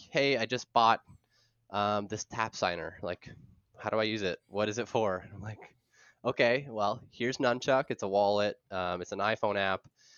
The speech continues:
You can tap your tap signer and set it up that way. It's like a hardware wallet in your, in your wallet." Um, you know, budget friendly, stuff like that. Um, just kinda go through that with them and, um, answer any questions there.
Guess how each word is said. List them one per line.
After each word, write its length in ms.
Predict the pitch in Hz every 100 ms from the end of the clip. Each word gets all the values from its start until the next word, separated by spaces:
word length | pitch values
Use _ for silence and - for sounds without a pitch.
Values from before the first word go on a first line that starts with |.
| _ _
You 100 | 104
can 120 | 101
tap 320 | - 113 113
your 80 | 98
tap 300 | - 95 92
signer 440 | - 95 92 90 90
and 120 | 85
set 200 | - 95
it 80 | 87
up 160 | 87
that 220 | 90 87
way. 220 | 87 87 87
It's 140 | -
like 100 | 90
a 40 |
hardware 360 | - 90 87 85
wallet 300 | 82 82 76
in 60 | -
your, 100 | - _ _
in 160 | 117 104
your 100 | 92
wallet." 380 | 87 82 85 - _ _ _ _ _ _ _
Um, 540 | 90 87 82 80 80 - -
you 80 |
know, 100 | 101 90
budget 280 | 101 95 -
friendly, 380 | - 98 95 95
stuff 220 | - 113
like 180 | 90 92
that. 320 | 113 113 113 - _ _ _ _ _ -
Um, 240 | 92 92
just 140 | 95
kinda 180 | - 101
go 180 | 92 95
through 220 | - 95
that 220 | 90 92
with 120 | 92 -
them 340 | 95 92 95 _ _ _ 95
and, 280 | 90 90 85
um, 260 | 82 85 85
answer 200 | 87 90
any 160 | 85 _ _ _ _ _
questions 380 | - 104 - 92
there. 340 | 127 151 156